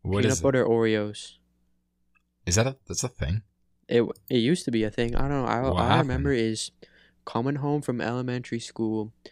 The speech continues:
Speaker 2: going up to my grandma's house, and she would, she would, like, get, like, snacks for us and whatever,
Speaker 1: Yeah.
Speaker 2: and eat. And I remember distinctly the peanut butter Oreos. And, dude, it,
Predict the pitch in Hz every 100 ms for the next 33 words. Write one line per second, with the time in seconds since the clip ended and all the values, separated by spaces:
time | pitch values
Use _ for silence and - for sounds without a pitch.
0 | _ - _ - - 113 127 131 127 -
1 | 120 110 110 110 113 113 113 107 110 110
2 | 110 - - _ - _ _ _ - -
3 | 139 143 - 170 170 127 120 113 113 104
4 | - - 104 - 110 104 107 - 110 110
5 | 113 - - 120 120 117 120 120 120 _
6 | - - 87 82 73 76 117 - - -
7 | 123 120 - 127 123 123 123 123 120 -
8 | - - 123 120 117 110 - 123 127 123
9 | 123 117 113 120 113 110 113 - - 123
10 | 120 _ _ 120 117 - 117